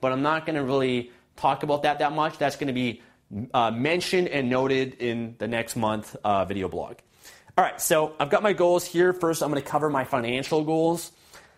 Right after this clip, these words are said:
My financial goal is I will easily make two million dollars in revenue by December thirty-first, two thousand sixteen. And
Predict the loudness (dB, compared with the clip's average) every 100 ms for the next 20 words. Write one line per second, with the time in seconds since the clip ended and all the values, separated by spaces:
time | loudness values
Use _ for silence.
0 | _ _ _ _ _ 0 2 2 2 2
1 | 0 4 4 4 2 2 2 2 2 2
2 | 0 0 0 2 2 2 0 -4 -12 -6
3 | 0 2 4 4 4 4 4 2 -2 -6
4 | -10 _ -4 -2 2 2 4 4 4 2
5 | 0 -4 -4 -2 -2 0 -2 -2 -2 -2
6 | -4 -2 0 0 -4 -6 -6 -4 -6 -6
7 | -10 -20 -20 -20 _ -4 -2 -4